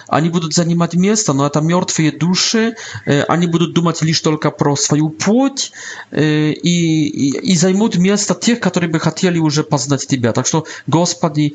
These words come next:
дай нам больше исцелений, чтобы мы радовались, чтобы мы были счастливыми, чтобы помочь нашим бедным,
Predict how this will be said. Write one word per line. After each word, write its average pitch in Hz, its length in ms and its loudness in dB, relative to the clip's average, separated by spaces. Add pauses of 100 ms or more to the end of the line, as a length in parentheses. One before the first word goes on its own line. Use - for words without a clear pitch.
(200)
дай 185 380 2
нам 160 200 0
больше 135 320 0
исцелений, 127 420 0
чтобы 160 240 0
мы 202 120 2
радовались, 156 580 0
чтобы 165 320 -2
мы 190 220 2
были 180 220 -2
счастливыми, 156 720 0 (220)
чтобы 160 260 2
помочь 202 720 2
нашим 156 380 0
бедным, 123 540 0